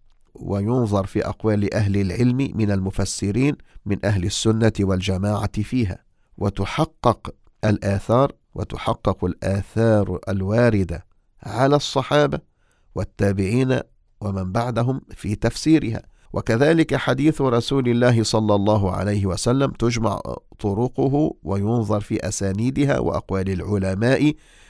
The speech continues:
فيه تصحيحاً أو تضعيفاً، وكذلك أقوال أهل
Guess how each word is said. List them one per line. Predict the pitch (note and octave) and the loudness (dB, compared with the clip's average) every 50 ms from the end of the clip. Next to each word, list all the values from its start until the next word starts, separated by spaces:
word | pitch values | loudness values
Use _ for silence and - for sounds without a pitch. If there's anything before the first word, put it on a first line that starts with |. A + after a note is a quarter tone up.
| _ - | _ -20
فيه | - - - C3 C#3+ B2+ A2+ G#2 | -8 -2 0 2 4 4 2 2
تصحيحاً | - - G2+ - - - G2 A#2 A2 - - C3+ C3 - | 0 -2 -4 -6 -6 -6 -4 -4 -2 0 0 0 0 0
أو | C3+ C3 | 0 0
تضعيفاً، | C3 - C#3+ C#3 C3 C3 D#3 D#3 C#3+ - A#2 G2 - - _ _ _ - - - | 2 4 4 4 6 8 8 6 8 6 2 0 0 -4 _ _ _ -20 -8 -6
وكذلك | - A2 - B2 A#2+ B2+ D3+ E3 F3 E3+ E3+ - - | -6 0 2 2 4 4 4 4 4 2 0 0 0
أقوال | - - - - C3 B2+ A#2+ B2 B2 - | -2 -2 -2 0 0 0 2 2 2 2
أهل | F#2+ A#2+ A2+ A2+ | 2 2 2 4